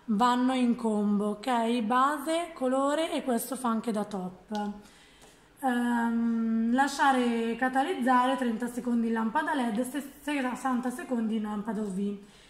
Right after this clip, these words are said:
Sigillare infine con duo base top. Si può rimuovere con il remover, qua c'è scritto "dimentica la lima". Allora, apro e chiudo parentesi, a me non piace molto rimuovere i prodotti con il remover,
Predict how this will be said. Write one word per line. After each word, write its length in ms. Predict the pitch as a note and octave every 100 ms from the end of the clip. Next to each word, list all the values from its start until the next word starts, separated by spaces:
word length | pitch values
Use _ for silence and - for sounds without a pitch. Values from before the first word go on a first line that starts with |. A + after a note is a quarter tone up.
| -
Sigillare 640 | - C#4+ F#4+ F#4+ B3+ A#3+
infine 420 | C#4 - B3 A#3+
con 220 | B3 D#4+ C4+
duo 240 | A3 A#3
base 720 | G3+ G3 F#3+ G3+ A3 - -
top. 720 | - A3+ G#3 - - A#3 A#3 A#3 - - - - - - - -
Si 140 | D4
può 140 | C#4+
rimuovere 500 | B3+ C4+ C#4 B3 A#3
con 180 | A#3 B3
il 100 | B3
remover, 920 | C#4 F#4+ D#4 B3+ A#3+ C#4 C#4+ D4 D4+ D4
qua 140 | A#3
c'è 100 | D#4+ E4
scritto 240 | A#3+ C4+
"dimentica 480 | A3+ A3+ A3 G#3+ A3+
la 120 | A3
lima". 420 | G#3+ G3+ G3+ G#3 -
Allora, 480 | D4 C4 A3+ A#3+
apro 160 | D4+ F#4
e 60 | E4
chiudo 240 | C#4 C4
parentesi, 580 | C4 A#3 A3 G#3+ A#3 A3
a 60 |
me 160 | F4 F4+
non 200 | D#4 B3+
piace 680 | B3+ C4 A3+ A3 - A3 G3+ - - - -
molto 420 | - C#4+ E4 E4+ E4+
rimuovere 440 | C#4+ B3+ B3 B3
i 40 |
prodotti 520 | B3+ C4 B3+ B3+ B3+ C4
con 220 | B3+ A#3
il 100 | A#3
remover, 840 | A#3 A3 A3 G3+ G#3+ G#3 G#3+ A3